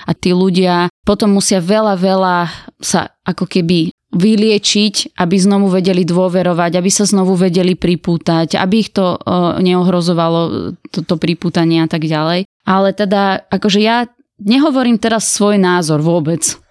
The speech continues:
Teraz hovorím výskumy. A výskumy teda hovoria, že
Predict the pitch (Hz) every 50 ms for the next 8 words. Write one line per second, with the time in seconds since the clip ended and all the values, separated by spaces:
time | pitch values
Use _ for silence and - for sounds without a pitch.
0 | _ - 196 208 208 185 196 214 220 208 214 - 202 190 175 185 180 - - -
1 | - 170 156 143 160 - - _ _ - 170 196 226 208 - - 311 277 269 262
2 | - 262 240 247 208 185 170 156 147 143 139 139 139 - 147 180 180 - _ -
3 | 165 156 160 185 165 160 160 156